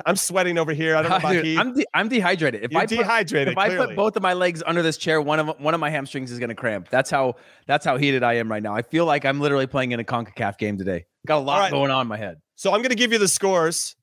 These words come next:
Speaker 1: of the games, and I want you to just dive in. I assume you're gonna start with Mexico, but I'll just give them out there for you anyway. El Salvador took on Honduras, the same spot that they played against the U S, the only team to host their first two games at home in this qualifying phase.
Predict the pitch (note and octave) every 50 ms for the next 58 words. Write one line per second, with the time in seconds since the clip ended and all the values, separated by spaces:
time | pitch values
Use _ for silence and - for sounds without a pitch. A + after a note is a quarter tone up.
0 | _ _ _ _ _ _ _ D3+ D#3+ D#3+ D#3+ D#3 D#3 D3+ C3 - - _ C#3+ C#3
1 | D#3 C3+ D#3 D#3+ D#3 D3 C#3 C3+ C3 - - - D3 D3 D3 D3 C#3+ C#3 - -
2 | D3+ D#3 E3 F3 F3 F3 D#3+ E3 E3+ D#3+ D3+ C3 D3 C#3 - D#3 D3 C#3+ C#3 C3
3 | C3+ C3 B2 B2 C#3 C#3+ C#3 - E3+ E3 D#3+ D3+ D#3 D3 C3+ - - C#3+ C#3 C3+
4 | C3 - C3+ C3+ B2+ - - C3+ - - B2+ A#2+ A#2 B2 C3 C3 C3 B2+ C3+ -
5 | - C3+ B2+ C3 B2+ B2 B2 A#2 - B2 A#2 A#2 A2 - B2 A#2+ A2+ A2+ A#2 A#2+
6 | A#2+ A#2+ A#2+ A#2+ B2 B2 D3 E3 F#3+ D#3 - - F#3 F#3+ F#3+ F#3+ F#3+ F#3+ F#3 F#3
7 | F3 - F#3+ E3 F3 E3+ E3 D#3 E3+ E3 D3+ D#3+ E3+ E3+ F3 F3 D#3+ - - -
8 | - _ _ _ _ _ _ _ - C#3 - - E3 E3 E3 E3+ E3 C#3+ - -
9 | - E3 E3 D#3+ D#3 D3 _ - D3+ D3 C#3+ - - D3+ D3+ D3 C#3 - D#3 D#3
10 | D#3 D3+ D#3 C#3+ B2+ C#3+ B2+ D3 D3 D3 C3+ - - C#3+ C3+ C#3 C#3+ D3+ D3+ D3+
11 | D#3+ E3 D#3 - - C#3 C#3 C#3+ D3 D3+ C#3 - D#3 D3+ C3+ C3 B2+ C#3+ C#3 C#3
12 | - C3+ B2 - C#3 C#3 B2+ - - C#3+ C3 C3+ C3+ C3+ B2+ - - C3 B2+ A#2+
13 | - - - D3+ D#3+ E3+ F3+ F#3 - D3 C#3+ C#3+ C#3 C3+ B2 - - C#3+ C#3 C#3
14 | C3+ - C3+ C3 B2 A#2+ - D3 D3 D3 C#3 -